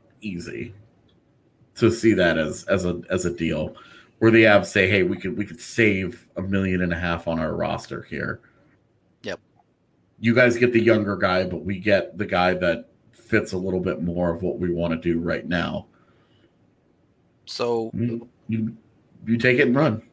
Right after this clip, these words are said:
Speaker 2: So let's, let's flip the script. J T Compher in a third for Calle Yarncroke.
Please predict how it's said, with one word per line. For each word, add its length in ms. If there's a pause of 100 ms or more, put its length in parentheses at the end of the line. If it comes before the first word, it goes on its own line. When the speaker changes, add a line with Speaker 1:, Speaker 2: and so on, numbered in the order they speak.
Speaker 2:
So 160
let's, 280
let's 340
flip 180
the 140
script. 540
J 180
T 200
Compher 440
in 80
a 60
third 400
for 140
Calle 280
Yarncroke. 720